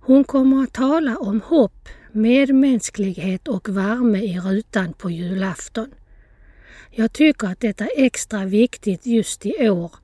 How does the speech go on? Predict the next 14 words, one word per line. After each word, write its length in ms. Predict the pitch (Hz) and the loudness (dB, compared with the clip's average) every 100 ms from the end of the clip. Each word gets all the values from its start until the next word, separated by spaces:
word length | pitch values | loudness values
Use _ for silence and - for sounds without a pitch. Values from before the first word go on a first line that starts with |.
| _ - _ - _ | _ -20 _ -20 _
Alla 380 | 240 240 285 233 | -4 -2 0 -2
är 240 | 277 196 | -2 -2
nog 300 | 233 269 214 | 2 4 2
överens 720 | 202 190 208 226 233 190 - | -2 -4 -2 0 0 0 -4
om 200 | 180 185 | -6 -6
att 200 | 190 170 | -8 -8
det 80 | 196 | -8
har 240 | 165 180 | -6 -6
varit 500 | 175 185 226 220 185 | -4 -2 0 -2 -4
ett 160 | 170 - | -10 -4
oroligt 760 | 277 233 254 233 180 170 165 - | 0 2 4 2 2 -4 -6 -6
och 180 | 156 - | -6 -8
stökigt 720 | - 202 240 - - 170 - | -6 0 0 0 -8 -10 -6
år. 300 | 285 202 180 | -4 -4 -4